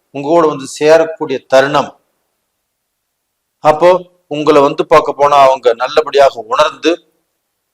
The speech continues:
"இவரை நம்ம தப்பா பேசிட்டோம், நம்ம பேசியிருக்க கூடாது" அப்படின்னு நினைச்சு உங்களை அணுகக்கூடிய காலகட்டங்கள்.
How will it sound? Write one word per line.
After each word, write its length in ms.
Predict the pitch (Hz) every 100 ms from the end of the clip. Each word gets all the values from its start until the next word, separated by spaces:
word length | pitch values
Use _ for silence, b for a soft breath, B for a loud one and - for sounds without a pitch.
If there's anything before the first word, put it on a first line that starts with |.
| _ _ _ _ _ _ _ _ _ _ _ _ _ _ _
"இவரை 220 | 143 156
நம்ம 160 | 151 135
தப்பா 260 | 143 - 175 160
பேசிட்டோம், 540 | 165 165 160 160 117 - _ _ _ _
நம்ம 180 | 143 143
பேசியிருக்க 400 | 160 170 175 156 165
கூடாது" 500 | 170 165 151 139 - _ _ -
அப்படின்னு 360 | 127 139 127 117
நினைச்சு 380 | 156 156 - 170 175 _ _ _ _ _
உங்களை 260 | 135 131 127
அணுகக்கூடிய 580 | 131 147 143 - 131 131
காலகட்டங்கள். 640 | 123 120 113 - 110 123